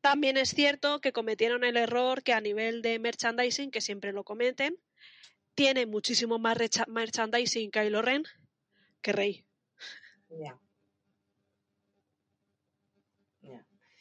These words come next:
Speaker 2: Y teniendo en cuenta que Rey es el personaje famoni-, femenino que be-, que tiene el peinado más sencillo que hacer de en toda la galaxia,
Speaker 1: Sí.
Speaker 2: ¿vale? Nos merecemos más cosas de Rey.
Speaker 1: Sí.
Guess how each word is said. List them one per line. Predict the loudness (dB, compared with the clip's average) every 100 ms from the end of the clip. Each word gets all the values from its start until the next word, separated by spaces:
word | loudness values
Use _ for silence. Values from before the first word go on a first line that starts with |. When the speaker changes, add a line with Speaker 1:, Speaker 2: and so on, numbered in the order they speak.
| -20 -12
Speaker 2:
Y | 0
teniendo | 2 4 0
en | -2
cuenta | 0 0 0
que | 0
Rey | 0 0 0
es | -2 -4
el | -4
personaje | -4 -6 -6 -6
famoni-, | -4 -2 -2 -2
femenino | -4 -2 -2 0 0
que | -2
be-, | -2 -4 -4 -6
que | -6
tiene | -4 -2 -2
el |
peinado | -2 0 0 0
más | 0 0 0
sencillo | 0 0 0 -4 -2 2 2 4
que | 2
hacer | 2 0 0
de | -2
en | -4 2
toda | 2 4
la | 4
galaxia, | 4 4 2 -2 2 2 2 -6 _
Speaker 1:
Sí. | -8 -8 -8 _ _ _ _ _ 0
Speaker 2:
¿vale? | 4 4 4 0 -4 _ _ _ _ _ _ _ _ _ _
Nos | -2 0 2
merecemos | 2 2 2 2 2
más | -2 -2
cosas | -4 -4 0
de | 0
Rey. | 0 -4 -6 _ _ _ -10
Speaker 1:
Sí. | -6 -6